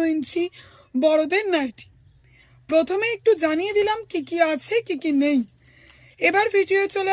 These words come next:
আসি। আজকের ভিডিওটা সম্পূর্ণ শাড়ি নিয়ে, ঠিক আছে? আমার শাড়ির স্টার্ট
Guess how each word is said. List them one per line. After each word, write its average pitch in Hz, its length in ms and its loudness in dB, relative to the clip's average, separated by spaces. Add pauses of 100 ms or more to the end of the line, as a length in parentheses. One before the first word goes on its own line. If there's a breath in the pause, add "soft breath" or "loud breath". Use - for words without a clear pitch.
আসি। 466 200 4 (680 soft breath)
আজকের 320 460 0
ভিডিওটা 415 380 -2 (140)
সম্পূর্ণ 320 440 0 (540 soft breath)
শাড়ি 359 420 2 (100)
নিয়ে, 226 180 0 (480)
ঠিক 403 160 -6 (100)
আছে? 269 160 -6 (1700 soft breath)
আমার 381 240 2 (120)
শাড়ির 339 380 2
স্টার্ট 370 340 6